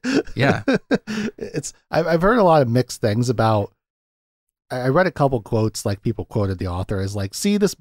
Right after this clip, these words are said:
Speaker 1: this is, like," any people that don't like this movie, sometimes it seems like they're bringing up that the author has, like, explicitly said, like, "Yeah, I don't know, it's just a violent book, whatever." But I'm like,
Speaker 2: <laughs>
Speaker 1: "That's all fine and dandy, but that doesn't mean that what Kubrick was doing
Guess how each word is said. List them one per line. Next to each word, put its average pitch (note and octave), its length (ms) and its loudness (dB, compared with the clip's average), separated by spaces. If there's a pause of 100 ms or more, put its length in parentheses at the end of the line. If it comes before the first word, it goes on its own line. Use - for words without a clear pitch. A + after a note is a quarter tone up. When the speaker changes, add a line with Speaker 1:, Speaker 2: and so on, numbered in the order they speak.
(360)
Speaker 1:
this D3 200 -4
is, - 140 -16
like," C#3+ 240 0
any F3 160 2 (180)
people F3 260 0
that A#2+ 180 0
don't A#2 300 -2
like C3 200 -2
this - 180 -4
movie, D3 440 2 (500)
sometimes F#3+ 360 2
it C#3 160 0
seems D3+ 220 2
like C3+ 80 2
they're A#2 140 0
bringing A#2+ 420 0
up A2 200 -4
that A2+ 140 0
the A2 200 -8
author G2+ 600 -2 (360)
has, G#2 180 -2
like, G2+ 160 -4
explicitly G2+ 540 -6
said, G2+ 220 -4
like, C3+ 120 -2
"Yeah, A3 140 4
I A3+ 80 6
don't G#3 80 4
know, G3 100 6
it's F#3 80 2
just F#3 140 0
a D3+ 40 -2
violent C3 380 0
book, A2 260 -4
whatever." A2+ 380 -2
But A#2+ 80 0
I'm B2 80 2
like, C3+ 140 2
Speaker 2:
<laughs> - 0 -
Speaker 1:
"That's A3+ 200 2
all E3 200 4
fine C3 240 0
and G2+ 120 -4
dandy, G#2+ 360 -4
but G#2 240 -6 (240)
that D3+ 80 0
doesn't C#3+ 280 2
mean B2 220 0
that G#2+ 160 -4
what G2+ 160 -10
Kubrick A#2 340 0
was G2+ 160 -4
doing G2 440 -4